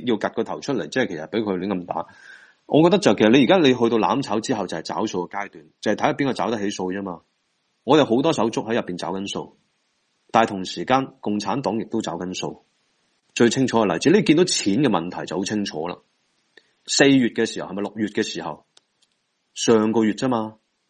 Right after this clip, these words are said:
咁地方政府幾撚大鑊啊？佢話嗰啲咩，誒，賣地收入要上交，上交中央俾稅局。咁地方政府已經好大鑊啦。而家你知唔知道呢？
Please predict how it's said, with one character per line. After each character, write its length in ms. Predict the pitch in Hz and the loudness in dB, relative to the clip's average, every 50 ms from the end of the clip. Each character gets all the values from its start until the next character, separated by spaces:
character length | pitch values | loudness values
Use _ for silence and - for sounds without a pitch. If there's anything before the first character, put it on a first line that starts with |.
| _ _ _ _ _ _ | _ _ _ _ _ _
咁 140 | - 165 180 | -4 -4 2
地 240 | - 127 117 113 120 | 4 6 6 6 6
方 260 | 117 160 156 151 139 | 4 4 4 4 2
政 180 | - 120 110 107 | 2 2 0 0
府 140 | - 113 117 | -2 -4 -2
幾 120 | - 104 | 0 0
撚 140 | 110 113 113 | 0 0 -2
大 180 | - 80 76 | -4 -6 -6
鑊 200 | 76 82 - 80 | -8 -12 -16 -18
啊？ 80 | 82 - _ _ _ _ _ _ _ _ _ _ | -20 -20 _ _ _ _ _ _ _ _ _ _
佢 140 | _ - 139 | _ 4 6
話 120 | 147 127 117 | 6 6 6
嗰 120 | - 147 | 4 4
啲 80 | 160 175 | 2 2
咩， 160 | 170 170 160 | 2 4 4
誒， 320 | 143 127 117 107 101 98 104 | 2 2 2 -2 -4 -2 -2
賣 260 | 110 104 104 110 107 | 0 0 0 0 0
地 160 | 104 101 101 | 0 -2 -2
收 160 | 98 - 151 139 | -2 -2 -2 -2
入 60 | 131 | 0
要 240 | 110 - 101 101 92 | -2 -4 -6 -8 -8
上 220 | - 92 80 85 | -8 -10 -12 -10
交， 220 | 87 104 107 - - | -10 -10 -10 -10 -12
上 240 | - - 101 95 95 | -10 -8 -8 -4 -2
交 180 | 120 113 113 | -2 0 0
中 240 | 110 117 110 110 110 | -2 -4 -4 -4 -2
央 280 | 107 107 104 101 101 101 | -2 -2 -2 -4 -6 -4
俾 160 | - 98 104 | -4 -2 -2
稅 140 | - 98 92 | -2 -2 -4
局。 320 | 87 85 - 80 87 - _ _ _ _ _ _ _ _ _ _ _ _ _ _ _ _ _ _ _ _ - | -6 -6 -8 -12 -12 -14 _ _ _ _ _ _ _ _ _ _ _ _ _ _ _ _ _ _ _ _ -2
咁 260 | - 120 180 180 - - _ _ _ | 0 2 2 0 -2 -8 _ _ _
地 240 | - 104 98 101 101 | 0 2 2 2 0
方 200 | - 131 131 117 | 0 0 0 0
政 200 | 107 104 92 87 | 0 -2 -4 -4
府 180 | - 90 98 | -4 -4 -4
已 40 | 101 | -2
經 80 | 92 92 | -2 -4
好 60 | 92 | -6
大 160 | 78 76 73 | -8 -10 -12
鑊 200 | - 73 60 - | -12 -14 -16 -16
啦。 80 | - - _ _ _ _ _ _ _ _ _ _ _ _ _ _ _ _ _ | -20 -20 _ _ _ _ _ _ _ _ _ _ _ _ _ _ _ _ _
而 80 | 101 107 | 2 4
家 100 | 151 190 | 6 6
你 80 | 180 143 | 6 6
知 160 | 131 - 156 | 4 4 2
唔 60 | 113 | 0
知 180 | 92 - 131 131 | 2 0 0 0
道 140 | 117 104 104 | 2 0 0
呢？ 220 | 107 107 107 - | -2 -2 -6 -8